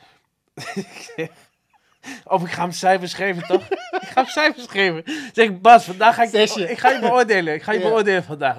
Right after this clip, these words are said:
Speaker 1: "Oké, oké, is goed." Hij, hij speelt gewoon mee, hè. En dan, eh, <laughs> zeg ik, "Oh, je hebt,"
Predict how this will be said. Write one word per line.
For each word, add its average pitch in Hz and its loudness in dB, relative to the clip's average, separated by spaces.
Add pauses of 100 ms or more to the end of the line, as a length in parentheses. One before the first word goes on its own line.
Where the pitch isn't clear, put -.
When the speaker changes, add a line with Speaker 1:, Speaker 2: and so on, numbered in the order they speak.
Speaker 1:
"Oké, 180 -2
oké, 170 -10
is 165 -6
goed." 175 -8 (320)
Hij, 143 0
hij 160 0
speelt 180 -8
gewoon 165 -8
mee, 151 -4
hè. 156 -6 (340)
En 165 -6
dan, 170 0
eh, 160 -4 (120)
<laughs> - -14
zeg - -16
ik, - -20 (580)
"Oh, 143 0
je 165 -4
hebt," 175 -4